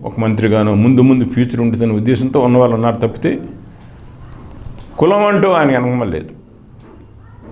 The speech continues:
సరే, మతం గురించి ఆలోచిద్దామంటే ఈ మధ్యన చంద్రబాబు నాయుడు గారు చాలా కాషాయం కండువా భుజాన వేసుకుని అయోధ్య కూడా వెళ్ళి వచ్చినట్టున్నారు.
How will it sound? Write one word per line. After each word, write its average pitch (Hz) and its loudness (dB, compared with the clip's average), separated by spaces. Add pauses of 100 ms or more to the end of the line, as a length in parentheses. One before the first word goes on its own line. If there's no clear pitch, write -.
(1800)
సరే, 170 0
మతం 147 4
గురించి 190 4
ఆలోచిద్దామంటే 151 2 (640)
ఈ 156 4
మధ్యన 160 2 (120)
చంద్రబాబు 151 4
నాయుడు 143 2
గారు 127 2 (460)
చాలా 123 2 (1160)
కాషాయం 139 2
కండువా 131 2
భుజాన 120 0
వేసుకుని 147 -4 (1500)
అయోధ్య 139 2
కూడా 143 2
వెళ్ళి 117 2
వచ్చినట్టున్నారు. 101 -8